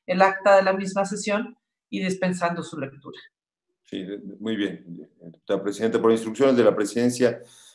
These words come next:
Speaker 2: está a consideración el acta de la vigésimo tercera sesión ordinaria. ¿Alguna diputada o diputado desea hacer uso de la voz?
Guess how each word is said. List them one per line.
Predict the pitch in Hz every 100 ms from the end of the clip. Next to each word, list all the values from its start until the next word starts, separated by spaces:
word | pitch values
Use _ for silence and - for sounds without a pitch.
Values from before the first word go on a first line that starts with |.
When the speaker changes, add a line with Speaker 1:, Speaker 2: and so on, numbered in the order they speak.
| -
Speaker 2:
está | 120 151
a |
consideración | 147 131 123 117 113 135 127
el | 120
acta | 120 123
de | 117
la | 104
vigésimo | 101 101 113 - 107 98
tercera | 101 95 113 107
sesión | 101 92 104
ordinaria. | 101 92 92 95 104 117 113 113 - - - _ _ -
¿Alguna | 101 107 123 117
diputada | 110 107 127 127 123
o | 113 101
diputado | 101 104 117 113 110
desea | 101 98 110
hacer | - 110
uso | 107 104 107
de | 104
la | 104
voz? | 107 127 - -